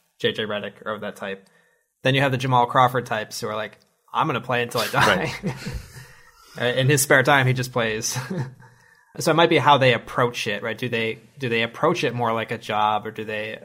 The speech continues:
Speaker 1: approach it more like a fun thing? And of course, there's gonna be blurry lines between those.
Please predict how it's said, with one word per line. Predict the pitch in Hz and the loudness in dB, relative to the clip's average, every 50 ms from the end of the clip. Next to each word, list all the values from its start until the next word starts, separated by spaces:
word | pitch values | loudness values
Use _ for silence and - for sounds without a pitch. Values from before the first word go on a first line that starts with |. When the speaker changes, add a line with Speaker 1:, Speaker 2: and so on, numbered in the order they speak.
| - | -14
Speaker 1:
approach | - 127 - - 139 123 127 - | -16 -14 -8 -6 -6 -6 -6 -8
it | 117 | -10
more | 113 117 113 113 | -8 -8 -8 -6
like | 110 107 107 107 104 - - | -6 -6 -8 -8 -12 -14 -14
a | - 117 117 | -12 -12 -10
fun | - - 113 110 107 104 | -8 -8 -8 -8 -8 -8
thing? | - 110 104 104 104 107 120 - _ _ _ _ _ _ _ _ - | -10 -10 -10 -10 -12 -16 -18 -20 _ _ _ _ _ _ _ _ -10
And | 110 107 | -8 -8
of | 110 101 | -6 -6
course, | - 120 107 101 - | -4 -6 -6 -6 -6
there's | 113 104 - - - | -10 -12 -12 -14 -8
gonna | - 131 113 107 | -6 -4 -4 -4
be | 101 | -6
blurry | 104 110 107 104 104 104 | -6 -6 -6 -6 -6 -6
lines | 104 107 110 107 107 104 - | -4 -4 -4 -4 -6 -10 -14
between | - 123 - - 120 113 110 | -18 -20 -16 -14 -14 -14 -14
those. | 107 107 107 110 - | -14 -16 -16 -18 -20